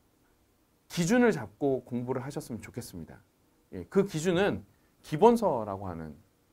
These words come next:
걸 기준으로 잡아주셨으면 합니다. 우선 건축전기설비기술사의, 예, 책장에 꽂혀져 있는 거 두 번, 두 권이 있죠. 한 권은 전기설비 기술 기준 및 판단 기준.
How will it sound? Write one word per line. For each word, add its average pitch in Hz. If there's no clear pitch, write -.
걸 92
기준으로 120
잡아주셨으면 98
합니다. 98
우선 160
건축전기설비기술사의, 143
예, 160
책장에 220
꽂혀져 202
있는 160
거 127
두 131
번, 143
두 143
권이 180
있죠. 98
한 202
권은 214
전기설비 165
기술 147
기준 135
및 127
판단 170
기준. 110